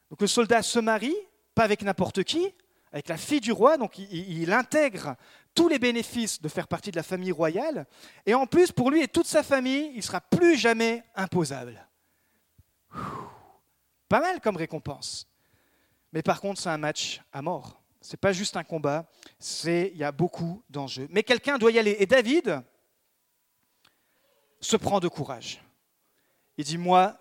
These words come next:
je vais y aller. » Et voici mon quatrième point.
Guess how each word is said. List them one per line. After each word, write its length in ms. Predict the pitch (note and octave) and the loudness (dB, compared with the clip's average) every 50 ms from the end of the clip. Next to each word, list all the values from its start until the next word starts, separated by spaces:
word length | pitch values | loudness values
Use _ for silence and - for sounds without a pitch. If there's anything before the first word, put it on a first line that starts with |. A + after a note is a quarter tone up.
| _ _ - | _ _ -12
je 160 | D3+ C#3 D#3+ | -8 -8 -6
vais 120 | C#3 D3 C#3 | -4 -6 -6
y 140 | B2 C3+ | -6 -10
aller. » 240 | B2+ - - - _ _ _ _ _ _ _ _ _ _ _ _ _ _ _ _ _ _ - | -12 -14 -16 -20 _ _ _ _ _ _ _ _ _ _ _ _ _ _ _ _ _ _ 0
Et 60 | E3+ | 4
voici 320 | E3+ A3 G#3+ - - B3 | 6 6 6 6 2 2
mon 100 | A#3 A3+ | 0 0
quatrième 480 | A3 - G#3+ - - - G#3 G3 F#3 F3 | 2 2 -2 -2 -2 -6 -6 -6 -6 -8
point. 280 | - D3+ D3 C#3 C3+ | -8 -8 -8 -8 -8